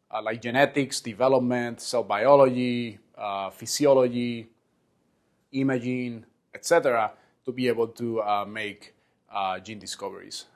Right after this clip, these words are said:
of, of fundamental processes that control neural connectivity. So I hope this lecture helped illustrate the three points that I'm making here. How is it that my lab is able to image synapses in living animals?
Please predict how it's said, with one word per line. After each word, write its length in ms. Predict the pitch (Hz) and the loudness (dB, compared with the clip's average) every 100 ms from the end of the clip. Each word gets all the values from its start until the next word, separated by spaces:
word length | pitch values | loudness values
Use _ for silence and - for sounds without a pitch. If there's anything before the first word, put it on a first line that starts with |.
| _ - | _ -8
of, 280 | 95 92 - | -8 -8 -12
of 160 | 101 - _ _ _ _ _ - | -14 -14 _ _ _ _ _ -2
fundamental 520 | 156 139 131 123 117 | 0 2 0 -2 -4
processes 480 | - 113 110 107 - | -2 -6 -8 -12 -10
that 200 | 101 - | -10 -12
control 400 | 107 101 104 101 | -16 -14 -12 -12
neural 240 | 101 95 | -10 -12
connectivity. 560 | 92 95 92 98 92 101 _ _ _ _ _ _ _ _ _ _ | -12 -20 -20 -20 -20 _ _ _ _ _ _ _ _ _ _ _
So 180 | - 165 | 0 2
I 80 | 185 | 6
hope 240 | 226 233 | 4 4
this 180 | 214 160 | -4 2
lecture 460 | 156 156 165 147 | 2 2 -2 -2
helped 420 | 139 135 131 - 160 | -2 -4 -6 -4 0
illustrate 640 | 160 147 - 120 113 110 | 0 0 -4 -4 -4 -4
the 80 | 120 | -6
three 200 | 143 131 | -4 -4
points 240 | 139 123 | -4 -4
that 60 | 117 | -6
I'm 120 | 107 | -8
making 300 | 110 110 107 | -14 -16 -20
here. 280 | 92 85 - _ | -20 -20 -20 _
How 140 | 147 | 4
is 140 | 196 214 | 6 6
it 80 | |
that 120 | 180 165 | 4 4
my 140 | 143 | 2
lab 240 | 131 131 | 4 2
is 220 | 135 - - | 0 -6 -8
able 500 | 123 120 117 113 113 _ _ | -6 -6 -6 -10 -12 _ _
to 260 | 117 113 131 | -16 -14 -10
image 260 | 135 135 | -8 -8
synapses 500 | - 120 107 - 107 | -12 -12 -12 -12 -14
in 120 | 107 101 | -16 -20
living 220 | 98 95 | -20 -20
animals? 560 | 90 92 90 92 - | -20 -20 -20 -20 -20